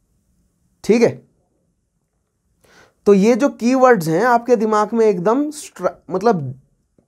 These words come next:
बसे होने चाहिए कीवर्ड्स। तो नेक्स्ट देखिएगा, in-, increased production was channelized to various market across the world, which led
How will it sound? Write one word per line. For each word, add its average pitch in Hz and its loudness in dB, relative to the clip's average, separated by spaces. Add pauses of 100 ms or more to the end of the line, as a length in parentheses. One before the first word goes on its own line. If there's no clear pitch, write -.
(120)
बसे 185 2
होने 143 2
चाहिए 202 -4
कीवर्ड्स। 220 -4
तो - -10 (1160)
नेक्स्ट 196 2
देखिएगा, 240 2
in-, 220 0 (300)
increased 233 -2
production 226 0
was 240 2
channelized 220 2
to 233 -6
various 220 4
market 190 -2
across 190 -2
the 190 2
world, 175 2 (360)
which 208 2 (140)
led 202 4